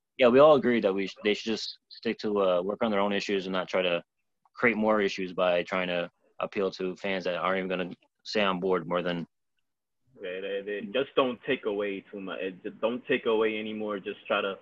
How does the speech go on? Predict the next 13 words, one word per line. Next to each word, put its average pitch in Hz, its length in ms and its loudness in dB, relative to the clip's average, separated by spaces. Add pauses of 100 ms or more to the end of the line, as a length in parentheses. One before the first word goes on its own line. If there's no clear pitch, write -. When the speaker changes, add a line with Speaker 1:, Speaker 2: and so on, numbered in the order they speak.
Speaker 2:
fix 101 160 -4 (380)
what's - 260 -10
already 92 320 0
there. 65 220 -4 (540)
Stop - 180 -2 (180)
taking 104 360 -2
things 101 260 -6
away. 90 420 -6
That's 95 200 -2 (140)
what - 180 -2
makes - 220 -4
it 101 120 -2
worse. 95 180 -2